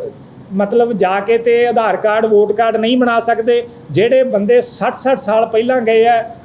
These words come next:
ਆਪਾਂ ਪਿਛਲੇ ਸਮੇਂ 'ਚ ਦੇਖਿਆ ਕਿ ਕਿਸ ਤਰੀਕੇ ਨਾਲ ਉਹਨਾਂ ਨੂੰ ਉੱਥੋਂ ਉਜਾੜਨ ਦੀ ਪੰਜਾਬੀਆਂ ਨੂੰ ਕੋਸ਼ਿਸ਼ ਕੀਤੀ ਗਈ ਹੈ। ਸੋ ਪੰਜਾਬ ਸ਼ਾਮਲਾਤ ਨਹੀਂ ਕਿ ਇੱਥੇ ਜਿਹੜਾ ਵੀ ਆਵੇ ਤੇ ਜਗ੍ਹਾ ਲਏ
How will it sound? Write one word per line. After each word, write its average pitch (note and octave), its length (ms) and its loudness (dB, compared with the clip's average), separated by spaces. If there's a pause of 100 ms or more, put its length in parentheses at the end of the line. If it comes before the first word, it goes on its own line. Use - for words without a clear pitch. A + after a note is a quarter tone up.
ਆਪਾਂ G#3+ 280 0
ਪਿਛਲੇ A3+ 360 0
ਸਮੇਂ A3+ 280 -2
'ਚ A#3 100 -10
ਦੇਖਿਆ G3+ 380 0
ਕਿ A3+ 140 -4
ਕਿਸ A#3 240 -2
ਤਰੀਕੇ A3+ 400 -4
ਨਾਲ A3 200 2
ਉਹਨਾਂ A3 240 0
ਨੂੰ A3 120 2
ਉੱਥੋਂ G#3+ 320 -2 (360)
ਉਜਾੜਨ G3 400 0
ਦੀ A3 120 0
ਪੰਜਾਬੀਆਂ G#3 520 -2
ਨੂੰ G#3 100 0
ਕੋਸ਼ਿਸ਼ G#3 380 0
ਕੀਤੀ G3 320 -4
ਗਈ E3 220 0
ਹੈ। A2 100 -4 (500)
ਸੋ C4 500 0 (240)
ਪੰਜਾਬ G#3 440 0
ਸ਼ਾਮਲਾਤ A3+ 680 -2
ਨਹੀਂ A#3 320 0 (380)
ਕਿ A3+ 60 0
ਇੱਥੇ A#3 420 0
ਜਿਹੜਾ A3+ 340 0
ਵੀ C4 160 0
ਆਵੇ A#3 420 0 (160)
ਤੇ A3+ 100 4
ਜਗ੍ਹਾ A#3 340 0
ਲਏ G#3+ 420 2